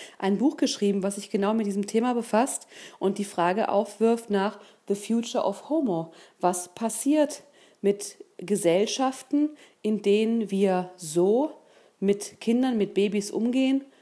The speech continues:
von Schwangerschaft und Geburt an? Ja, du kannst, auch wenn du keine Kinder hast, haben willst <laughs> oder noch nicht hast, äh, viel in dieser Folge lernen, weil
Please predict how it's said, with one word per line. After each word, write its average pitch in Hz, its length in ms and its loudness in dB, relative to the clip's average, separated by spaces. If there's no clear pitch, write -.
von 180 560 -2
Schwangerschaft 208 640 -4
und 175 160 -6
Geburt 170 460 -6
an? 143 120 -10
Ja, - 220 2
du 226 180 -4
kannst, 277 440 -2
auch 233 180 -2
wenn 233 160 -2
du 220 100 -4
keine 226 340 -2
Kinder 202 480 -2
hast, 302 340 -4
haben 196 300 -4
willst 277 420 0
<laughs> - 240 -6
oder 170 120 -2
noch 208 200 -2
nicht 262 180 2
hast, 254 300 0
äh, 202 240 2
viel 277 340 0
in 269 120 0
dieser 240 240 0
Folge 254 300 0
lernen, 214 480 2
weil 175 300 0